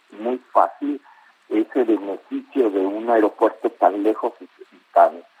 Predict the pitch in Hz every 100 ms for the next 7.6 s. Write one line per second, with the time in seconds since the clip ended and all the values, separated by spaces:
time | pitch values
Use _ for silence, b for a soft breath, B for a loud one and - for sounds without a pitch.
0 | b b - 104 101 107 113 123 - 120
1 | 104 98 - 110 113 110 98 - 95 87
2 | 87 - 101 - 101 92 - 98 - -
3 | - _ b b b _ 92 92 107 107
4 | 113 - 123 123 110 107 113 110 101 -
5 | 107 101 98 - 90 85 92 101 - 90
6 | 98 95 - 98 87 87 95 90 87 87
7 | - 120 101 78 85